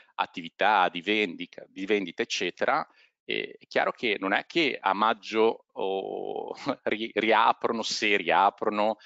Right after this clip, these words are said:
e ha la fila nel negozio d'abbigliamento che vuol comprare, eh, la giacca da cinquecento euro. Per cui molti, molti avranno delle entrate inferiori. La C,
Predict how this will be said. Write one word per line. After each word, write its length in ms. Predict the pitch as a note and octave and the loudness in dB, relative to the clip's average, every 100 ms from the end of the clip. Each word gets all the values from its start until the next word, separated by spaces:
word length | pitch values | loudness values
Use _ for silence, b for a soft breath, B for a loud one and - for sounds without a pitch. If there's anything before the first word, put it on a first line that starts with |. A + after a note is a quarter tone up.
| B | B
e 120 | - | 0
ha 320 | G#2 G#2+ A2 - | 4 4 4 2
la 120 | G#2 | -4
fila 420 | - A#2+ A#2+ B2+ | -6 -10 -2 0
nel 160 | A2+ G2 | 0 -2
negozio 400 | G2 G2 - F#2+ | -2 -4 -4 -4
d'abbigliamento 840 | F2+ F#2+ F2+ F2+ G2 F2+ - F#2 | -4 -4 -4 -2 -4 -6 -6 -6
che 140 | - F2 | -6 -8
vuol 180 | F2+ F2+ | -6 -6
comprare, 1000 | F2 - F2 F2 F2+ F#2 F#2 F#2 F2 - | -8 0 2 4 4 4 2 2 -2 -4
eh, 580 | - - - - - - - | -10 -14 -12 -14 -14 -18 -10
la 80 | F2+ | -2
giacca 360 | F#2+ F2+ - | 2 2 0
da 120 | F2 | -2
cinquecento 640 | F2 F#2+ F2 - D2+ - D#2+ | -2 -4 -8 -10 -10 -6 -2
euro. 320 | D2+ C#2+ D2+ _ _ B B B B B | -2 -4 -10 _ _ B B B B B
Per 180 | A2+ - | -4 -2
cui 1040 | - D#3 F#3 B2 G2+ F#2+ F#2 F2+ F#2 A2+ _ | 2 4 4 2 0 -2 -2 -4 -4 -8 _
molti, 720 | A#2 C3+ C#3 C3+ - D#3+ F#3+ F3+ _ | 0 4 4 4 0 -6 -6 -12 _
molti 600 | F#2 F2 F2+ - B2+ B3 _ _ _ _ _ - | -4 -4 -4 -8 -10 -10 _ _ _ _ _ -4
avranno 440 | G#2+ F#2+ F2+ G2 | -2 -2 -2 -4
delle 180 | G2 F#2+ | -4 -4
entrate 440 | G2+ - D2 - | -6 -4 -4 -4
inferiori. 680 | F2 F2 - D2+ C2+ - - _ _ _ _ _ _ _ _ - _ _ _ _ _ _ _ _ _ _ | -8 -8 -8 -8 -10 -12 -16 _ _ _ _ _ _ _ _ -20 _ _ _ _ _ _ _ _ _ _
La 280 | - A#2 A2+ | 2 4 4
C, 280 | - - | 2 -2